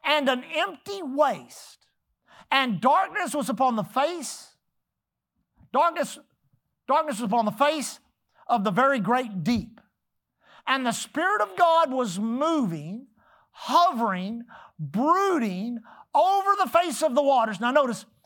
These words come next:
"And God said," now look very carefully.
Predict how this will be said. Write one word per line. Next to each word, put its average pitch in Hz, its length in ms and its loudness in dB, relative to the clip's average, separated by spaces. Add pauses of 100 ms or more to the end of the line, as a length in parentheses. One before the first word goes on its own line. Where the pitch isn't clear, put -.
(280)
"And 330 500 2
God 330 440 4
said," 240 520 0 (160)
now 226 260 0
look 247 200 -2
very 285 280 0
carefully. 233 420 -4